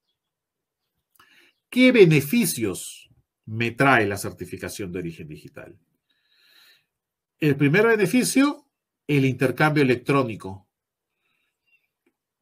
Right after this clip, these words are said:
Es igual que usar el formato, pero acá es electrónicamente. Yo registré todo, firmé y lo envié.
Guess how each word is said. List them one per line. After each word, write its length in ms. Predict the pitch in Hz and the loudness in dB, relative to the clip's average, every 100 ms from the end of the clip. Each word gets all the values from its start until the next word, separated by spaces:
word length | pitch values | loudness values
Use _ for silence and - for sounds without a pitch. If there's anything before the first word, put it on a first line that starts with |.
| _ _ - | _ _ -4
Es 180 | 180 247 | -2 0
igual 460 | 220 233 262 262 | 4 6 6 2
que 160 | - 175 | 6 6
usar 520 | 165 190 196 - - - | 6 4 2 0 -6 2
el 280 | 165 143 | 4 4
formato, 1000 | 131 143 131 147 185 196 - 220 294 - _ _ _ _ _ _ _ _ | 2 2 2 4 6 6 6 4 2 -6 _ _ _ _ _ _ _ _
pero 180 | 143 135 | 2 2
acá 220 | 135 180 | 4 2
es 140 | 190 - | 2 4
electrónicamente. 1000 | 175 160 190 202 214 214 247 196 156 110 | 6 6 4 0 2 0 0 -2 -6 -2
Yo 360 | 143 185 202 | 0 2 2
registré 540 | 185 151 - - 185 196 | 0 -4 -10 -2 2 4
todo, 520 | 233 233 233 254 247 | 4 2 4 2 -2
firmé 760 | - - 147 143 175 226 262 - _ _ _ _ | -10 -4 -2 0 0 0 -2 -8 _ _ _ _
y 140 | 143 | 0
lo 80 | 127 | 0
envié. 440 | 117 113 101 98 | 0 -2 -4 -6